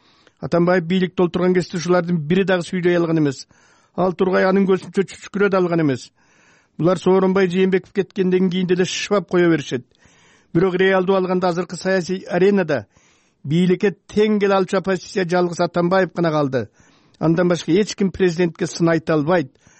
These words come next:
Анткени алардын баары күн карама», — деп. Коомдук ишмер Азимбек Бекназаров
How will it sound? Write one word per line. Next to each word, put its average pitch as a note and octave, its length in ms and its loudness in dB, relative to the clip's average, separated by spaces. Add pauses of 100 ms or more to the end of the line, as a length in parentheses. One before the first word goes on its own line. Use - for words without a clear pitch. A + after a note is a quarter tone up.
(120)
Анткени D#3 400 0
алардын D3 420 0 (160)
баары F#3 400 0 (360)
күн D#3+ 280 2
карама», — D3+ 320 0
деп. A#2 180 -6 (580)
Коомдук E3+ 440 2
ишмер F#3 240 -2
Азимбек F3 340 0
Бекназаров F3 600 -2